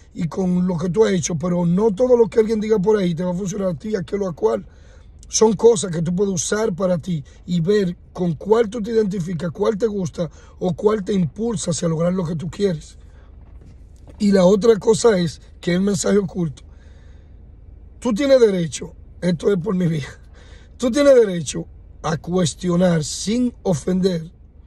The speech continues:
a tu jefe, al rey, al que te toque en ese entonces que te mandó hacer la orden,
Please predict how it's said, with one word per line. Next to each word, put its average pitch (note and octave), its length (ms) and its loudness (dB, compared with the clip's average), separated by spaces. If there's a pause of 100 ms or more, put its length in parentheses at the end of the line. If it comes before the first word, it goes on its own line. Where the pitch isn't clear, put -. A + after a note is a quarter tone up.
(300)
a E3 280 -4 (160)
tu E3 140 -8
jefe, F3 580 0
al E3 260 -6 (100)
rey, A3 360 4
al E3+ 140 -2
que F3+ 140 -10
te E3+ 140 -6
toque G3+ 240 -4
en A3+ 100 0
ese G#3 140 0
entonces G#3+ 380 -2
que G3+ 120 -6
te G3 100 -4
mandó G3+ 220 -4
hacer G#3 160 -6
la G#3+ 120 -4
orden, F#3+ 360 -6